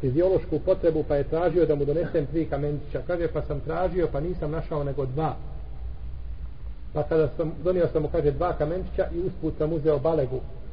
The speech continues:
Pa je uzeo, kaže, kamenčiće, a bacio je balegu i rekao: „Hada riksun.” Kaže, „Ovo je nečist.” Ovo je nečist, pa nije, znači, nije uzeo da se time čisti.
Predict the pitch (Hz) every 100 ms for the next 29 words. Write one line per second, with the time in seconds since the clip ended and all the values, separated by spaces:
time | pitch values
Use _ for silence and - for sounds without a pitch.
0 | - 143 170 160 170 156 160 147 147 147
1 | 170 170 - 139 127 165 - 151 135 156
2 | 156 135 127 143 151 143 123 - 156 139
3 | 127 127 151 - - 139 117 - - -
4 | 143 135 131 143 143 131 - - - 147
5 | 139 120 - - - 143 151 160 170 -
6 | - - 151 - 123 - 127 156 139 135
7 | - 175 170 - - - - - - -
8 | - - - - - - - - - -
9 | - - - - 180 190 139 156 127 135
10 | 143 - - - - - - - - 135
11 | 120 139 135 127 131